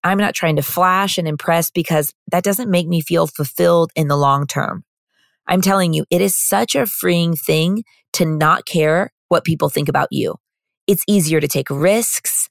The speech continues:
I feel like I'm more true to myself and doing what I want to be doing or what I want to be wearing or what I want to be saying. Sometimes we have people in our lives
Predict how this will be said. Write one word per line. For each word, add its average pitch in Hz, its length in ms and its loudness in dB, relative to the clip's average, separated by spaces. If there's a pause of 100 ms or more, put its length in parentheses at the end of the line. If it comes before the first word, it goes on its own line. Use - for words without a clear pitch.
(280)
I 202 200 2
feel 226 220 0
like 185 220 2
I'm 160 300 2
more 180 240 4
true 190 180 0
to 170 80 -2
myself 160 680 0
and 156 160 0
doing 156 200 2
what 143 280 0
I 156 100 2
want 147 180 2
to 147 60 -2
be 139 200 -4
doing 196 460 2
or 147 220 0
what 175 140 2
I 165 80 4
want 156 140 2
to 151 60 0
be 147 140 -2
wearing 240 400 0
or 160 80 2
what 160 160 2
I 160 80 2
want 156 160 2
to 151 40 -2
be 151 120 -2
saying. 202 640 0 (520)
Sometimes 339 440 0
we 254 120 2
have 175 400 0
people 175 300 2
in 180 60 2
our 160 140 2
lives 147 460 2